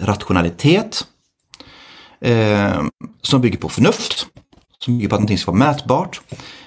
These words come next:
eh, och att den här vägen till kunskap sen då leder fram till den naturvetenskapliga världssynen från sextonhundratalet och framåt.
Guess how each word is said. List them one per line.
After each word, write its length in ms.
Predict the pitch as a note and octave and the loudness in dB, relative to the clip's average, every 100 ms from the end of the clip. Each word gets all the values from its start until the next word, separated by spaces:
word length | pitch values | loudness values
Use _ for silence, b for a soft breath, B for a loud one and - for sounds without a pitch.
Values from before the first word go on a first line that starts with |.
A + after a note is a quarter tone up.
| B | B
eh, 400 | C3 A#2+ A#2 A2+ | 0 2 2 0
och 200 | - - | 0 -2
att 60 | C3 | 2
den 100 | C#3+ | 4
här 200 | E3+ E3+ | 6 4
vägen 220 | D3 A2+ | 2 0
till 140 | B2+ | 0
kunskap 420 | - B2+ - G#2 | 2 2 2 -2
sen 180 | - A2 | 2 2
då 120 | G2 | 4
leder 200 | F#2+ F#2+ | 4 4
fram 300 | F#2 A2+ F2 | 4 2 2
till 340 | E2+ A2 F2+ F2+ - b b b _ | 0 0 -2 -2 -10 b b b _
den 120 | - G2+ | -4 -2
naturvetenskapliga 1040 | G2+ A#2+ G2 F#2 E2+ F2+ E2+ - F2+ G2 - _ - | 2 2 2 2 0 0 0 2 0 0 -6 _ -4
världssynen 640 | A2+ A#2 - G2+ F2+ F3 - - - | 2 2 2 2 4 2 -2 -12 -6
från 200 | G2+ F2+ | -4 0
sextonhundratalet 720 | C3 - E2+ E2 F2 F#2 - | 0 0 0 0 -2 -2 -6
och 160 | - G#2 | -4 -2
framåt. 460 | G#2 E2 - - | 0 -2 -6 -14